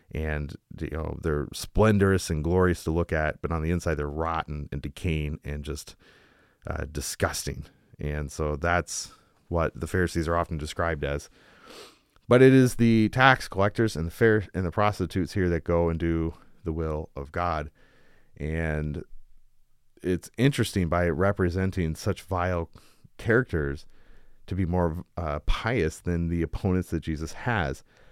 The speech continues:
And Jesus is now putting his opponents and painting them in the worst possible light. He's saying that you are lower than the tax collectors, which are hated people, and the prostitutes, which are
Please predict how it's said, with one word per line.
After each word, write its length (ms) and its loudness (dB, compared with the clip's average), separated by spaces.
And 140 -4
Jesus 380 -2
is 200 -8
now 180 -2
putting 380 2
his 180 -4
opponents 840 -2
and 180 -4
painting 380 0
them 260 -4
in 60 -8
the 80 -2
worst 260 0
possible 440 -4
light. 340 -2
He's 200 2
saying 200 6
that 120 2
you 600 4
are 140 4
lower 800 4
than 220 2
the 100 2
tax 400 -4
collectors, 440 -2
which 240 -2
are 200 -4
hated 920 -2
people, 480 -12
and 180 2
the 60 0
prostitutes, 720 -2
which 220 0
are 280 0